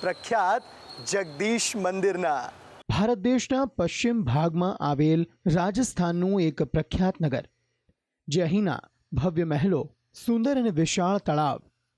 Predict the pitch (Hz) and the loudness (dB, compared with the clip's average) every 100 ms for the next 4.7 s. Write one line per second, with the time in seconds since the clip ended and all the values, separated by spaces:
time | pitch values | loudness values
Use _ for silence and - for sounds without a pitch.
0 | _ 196 220 165 180 185 240 240 151 160 | _ -2 0 0 0 0 0 0 2 0
1 | 156 175 156 147 160 175 196 - 151 160 | 2 2 2 0 0 0 0 -2 -2 -2
2 | 143 185 185 190 - _ 185 196 190 220 | 0 2 2 0 -8 _ -4 -2 0 0
3 | 254 - 180 170 160 123 175 - 180 151 | -2 0 0 0 0 0 -2 0 0 0
4 | 160 143 143 135 131 123 - | 0 0 0 0 0 -2 -2